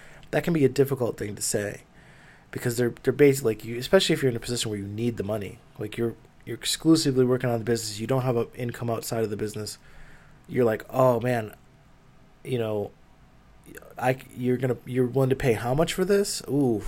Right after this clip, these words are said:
you know, like, and that's kinda how, that, that's the trap. Um, at least was for me, right? So it's like,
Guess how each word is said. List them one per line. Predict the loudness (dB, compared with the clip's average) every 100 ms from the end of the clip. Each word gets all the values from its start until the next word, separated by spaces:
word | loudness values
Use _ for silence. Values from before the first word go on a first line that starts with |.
| -4
you | -4 -2
know, | 2 4
like, | 4 0 -8 -2
and | 2
that's | 2
kinda | 6 6
how, | 6
that, | 2 2
that's | 2 2
the | 2
trap. | 4 4 2 -6 -14 -18 -20 -14 -4
Um, | 0 0 -2 -6 -14 -20 -20 -20 -20 -20 -6
at | 2
least | 2 6
was | 4 4
for | 0
me, | 2 2 0
right? | -4 -4 -4 -4
So | -2
it's | -2 -2
like, | -4